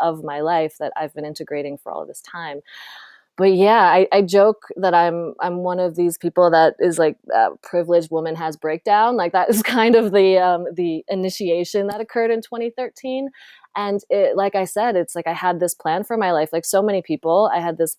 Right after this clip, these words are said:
plan for my life. I had this degree. I thought I knew who I was based on the degree. And also the training, like you said, the training is incredibly rigorous. Um, it's also very, it's not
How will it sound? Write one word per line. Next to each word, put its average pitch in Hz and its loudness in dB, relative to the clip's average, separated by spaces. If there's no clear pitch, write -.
plan 175 -4
for 175 -8
my 165 -2
life. 220 4
I 156 2
had 151 -4
this 147 -6
degree. 220 4
I 156 0
thought 165 0
I 156 0
knew 156 0
who 170 -4
I 143 -2
was 165 0
based 175 -4
on 151 -4
the 147 -6
degree. 214 4
And 165 -2
also 240 4
the 180 2
training, 190 -4
like 156 -10
you 175 -4
said, 185 -4
the 170 0
training 190 -4
is 160 -4
incredibly 170 0
rigorous. 147 -4
Um, 156 0
it's 180 -2
also 185 4
very, 170 2
it's 170 -8
not 165 -4